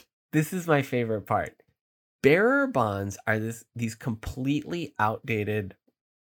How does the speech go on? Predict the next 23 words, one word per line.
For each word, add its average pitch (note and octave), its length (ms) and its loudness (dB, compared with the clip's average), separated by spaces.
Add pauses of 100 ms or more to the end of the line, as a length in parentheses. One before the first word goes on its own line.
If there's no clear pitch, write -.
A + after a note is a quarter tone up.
(100)
investment G#2+ 840 0 (380)
bonds - 640 -2
that - 140 -6
you A#2 120 -2
could A2+ 320 -4
buy C3 340 4
from B2 220 -6
a G#2 100 -4
corporation G2+ 1000 -2
or F2+ 240 -6
a F#2 80 -8
government D#2 580 -2 (640)
that A2 540 0 (1080)
had C3 400 2 (180)
no C3 480 6
records D3+ 540 0
of A#2+ 220 -2
ownership A#2+ 600 2
attached, F#3 720 -6 (540)
no B2+ 500 6
records D#3 580 -2
of G#2+ 360 -2
transactions A2+ 1120 -4